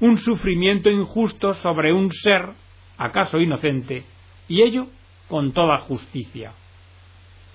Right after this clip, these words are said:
Yo paso a ser tan culpable como aquellos a quienes acuso,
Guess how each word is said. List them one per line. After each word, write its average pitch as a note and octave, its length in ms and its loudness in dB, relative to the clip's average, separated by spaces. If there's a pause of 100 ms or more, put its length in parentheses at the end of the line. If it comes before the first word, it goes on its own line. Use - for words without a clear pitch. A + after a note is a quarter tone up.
(280)
Yo G#3+ 200 6
paso G#3+ 340 2
a F#3+ 80 2
ser F#3+ 380 0 (300)
tan F#3+ 200 2
culpable G#3 600 2 (380)
como F3 260 2
aquellos F#3 440 2
a D#3+ 120 -2
quienes D3+ 320 -2
acuso, C3+ 540 -2